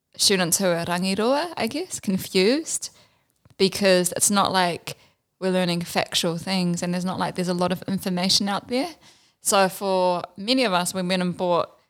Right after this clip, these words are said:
Rangi Matamua's book, right, which is Matariki, the Star of the New Year, and a big mihi to him because he's bought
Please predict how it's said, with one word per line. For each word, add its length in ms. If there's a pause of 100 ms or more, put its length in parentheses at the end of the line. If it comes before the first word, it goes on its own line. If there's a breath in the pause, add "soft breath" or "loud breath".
(380)
Rangi 220
Matamua's 600
book, 400
right, 260
which 180
is 120
Matariki, 600
the 80
Star 320
of 100
the 100
New 160
Year, 220
and 100
a 20
big 300
mihi 320
to 140
him 260
because 260
he's 180
bought 400